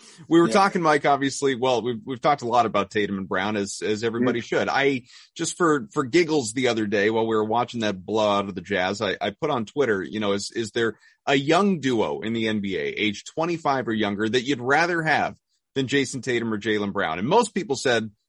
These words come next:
Speaker 1: you know, "Of course not." Some people scoffed and said, "Young duo? Any duo? There's no other duo I'd want in the N B A, let alone young guys over Tatum and Brown with the importance of,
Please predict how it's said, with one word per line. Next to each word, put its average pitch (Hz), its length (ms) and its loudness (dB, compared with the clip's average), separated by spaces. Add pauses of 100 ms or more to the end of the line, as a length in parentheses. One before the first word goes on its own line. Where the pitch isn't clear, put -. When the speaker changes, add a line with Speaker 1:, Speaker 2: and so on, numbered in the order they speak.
Speaker 1:
you 104 100 -6
know, 98 240 -2
"Of 101 140 -10
course 143 280 0
not." 104 280 -2
Some 143 160 -4
people 110 200 -10
scoffed 120 400 0
and 117 120 -4
said, 98 200 -2
"Young 127 420 0
duo? 82 420 -4 (340)
Any 247 300 2
duo? 90 400 -2
There's 165 180 2
no 254 320 6
other 147 200 4
duo 104 400 2
I'd 107 160 0
want 117 220 0
in 117 120 -2
the 117 80 4
N 113 140 0
B 110 180 0
A, 90 120 0
let 120 200 0
alone 123 480 0
young 123 300 0
guys 101 340 0
over 113 220 -4
Tatum 113 280 -4
and 107 120 -4
Brown 107 260 -2
with 104 80 -4
the 107 80 -4
importance 104 480 -4
of, 95 140 -6